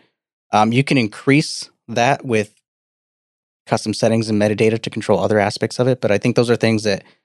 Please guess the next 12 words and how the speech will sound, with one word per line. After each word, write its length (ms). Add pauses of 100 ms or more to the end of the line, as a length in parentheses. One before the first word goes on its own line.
(720)
that 100
we 80
should 200
be 100
moving 240
towards. 300
We 60
should 180
be 140
providing 420
more 200 (580)
tooling 480